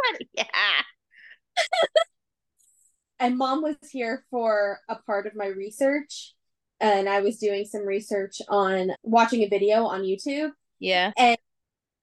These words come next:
Speaker 2: she was, like, intrigued by it.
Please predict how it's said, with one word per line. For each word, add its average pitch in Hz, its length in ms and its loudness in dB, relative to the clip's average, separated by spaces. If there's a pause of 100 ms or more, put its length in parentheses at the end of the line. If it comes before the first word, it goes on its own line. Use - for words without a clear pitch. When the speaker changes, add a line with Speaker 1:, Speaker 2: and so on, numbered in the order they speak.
(520)
Speaker 2:
she 320 220 0
was, 370 140 2
like, 254 320 2
intrigued 247 720 -6
by 165 240 0
it. 113 220 -2